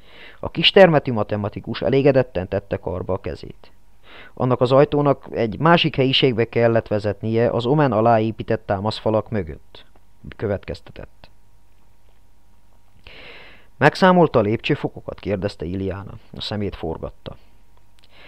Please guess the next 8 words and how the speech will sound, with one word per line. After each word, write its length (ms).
"Megszámolta 560
a 40
lépcsőfokokat", 920
ismételte 580
meg 180
Hilc 340
vi-, 220
vigyorogva. 600